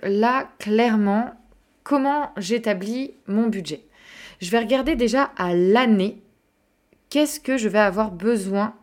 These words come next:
de payer. Donc, je vais avoir besoin de payer, euh,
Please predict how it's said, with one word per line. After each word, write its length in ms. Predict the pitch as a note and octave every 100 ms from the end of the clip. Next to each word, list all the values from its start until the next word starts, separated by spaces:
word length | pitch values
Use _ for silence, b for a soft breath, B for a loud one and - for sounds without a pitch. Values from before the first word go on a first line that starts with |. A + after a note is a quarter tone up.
| -
de 160 | E3+
payer. 360 | A#3 A3 E3 - _ _ _ B B B B B B B
Donc, 600 | E3+ G#3+ C#4 F4+ - - - -
je 180 | F#3 B3+
vais 160 | A3
avoir 320 | G#3+ F3+ F#3
besoin 340 | E3+ F3+ F3+ G#3+
de 120 | F3+
payer, 600 | - E3 D#3 G#3 C#4 - _ b b b _ -
euh, 440 | E3+ E3+ E3 D#3+